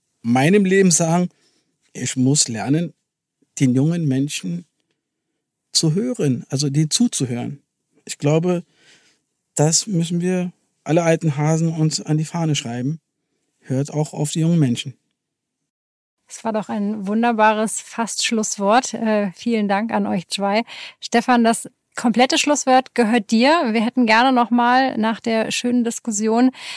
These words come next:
Speaker 2: äh, von dir einen Abriss, wo die Siemensstadt heute steht. Was sind, äh, Meilensteine, die wir hinter uns haben und was sind die Next Steps, die in der Entwicklung noch auf uns zukommen?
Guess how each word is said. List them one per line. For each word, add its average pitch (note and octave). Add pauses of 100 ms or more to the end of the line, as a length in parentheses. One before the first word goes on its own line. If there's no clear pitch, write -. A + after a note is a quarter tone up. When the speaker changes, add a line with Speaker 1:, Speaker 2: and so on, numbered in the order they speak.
(140)
Speaker 2:
äh, A3+
von A#3
dir A#3+
einen A#3
Abriss, -
wo A3
die A3+
Siemensstadt A3+
heute A3
steht. B3+
Was A3+
sind, A#3+
äh, A3+
Meilensteine, A3+
die G#3
wir G3+
hinter B3+
uns B3+
haben B3
und G#3+
was A3
sind A3
die A3
Next G#3
Steps, -
die G#3+
in G3+
der G#3
Entwicklung G#3+
noch F#3+
auf -
uns G#3
zukommen? -